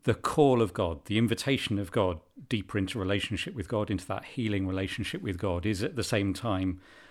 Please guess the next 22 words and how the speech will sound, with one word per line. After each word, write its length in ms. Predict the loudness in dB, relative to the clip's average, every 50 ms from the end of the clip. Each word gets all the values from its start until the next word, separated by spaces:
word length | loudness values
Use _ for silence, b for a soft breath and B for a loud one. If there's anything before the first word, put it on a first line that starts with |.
| B B B B B B B B _ _ -4
an 140 | -2 0 0
invitation 540 | 0 0 -2 -2 -2 -2 -2 -2 -2 -2
deeper 360 | -2 -2 -2 -4 -4 -4 -2 -2
into 220 | -2 -2 -4 -4
relation 420 | -2 0 0 0 0 -2 -2 -2
with 140 | 0 2 2
others, 460 | 2 2 2 0 -2 -2 -6 -8 -10 _ b b b b b b b b b
and 160 | b -8 -6 -6
specifically 840 | -6 -4 -4 -4 -2 -2 -4 -4 -4 -8 -6 -4 -4 -2 -2 -2 -2
an 100 | 0 0
invitation 680 | 0 0 -2 -4 -4 -4 -4 -4 -2 -2 0 0 0
into 360 | 0 -2 -2 -2 -2 -2 -4
the 80 | -2 -2
body 180 | -2 0 0
of 100 | -2 -2
Christ, 320 | 0 0 0 0 -2 -4 -4
into 280 | -4 -4 -4 -6 -6
the 100 | -6 -6
community 560 | -8 -8 -4 -2 0 0 2 0 -2 -2 -4 -4
of 80 | -4
the 80 | -4 -8
church. 480 | -6 -4 -4 -4 -4 -6 -12 -16 -18